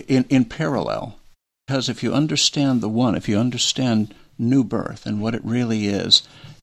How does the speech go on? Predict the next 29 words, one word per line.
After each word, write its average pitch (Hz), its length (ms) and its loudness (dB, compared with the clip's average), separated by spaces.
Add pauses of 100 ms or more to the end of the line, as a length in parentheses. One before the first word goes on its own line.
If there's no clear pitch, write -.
(100)
then 110 80 0
you 135 100 2
can 139 200 0
begin 117 320 0
to 107 180 -4
understand 107 640 0
what 87 120 -4
this 104 200 -2
matter 107 400 2
of 92 100 -2
God 110 380 -4
speaking 143 600 -2
to - 120 -10
you - 220 -8
is - 160 -10
all - 200 -6
about, - 360 -8 (420)
uh, 107 200 0
a 107 80 0
rhema 110 500 4
word 107 380 2
on 101 160 2
which 110 260 -2
you 107 80 -4
stand. - 600 -2 (1000)
We 175 480 2 (280)
in 147 220 4
the 156 80 0
West - 640 -2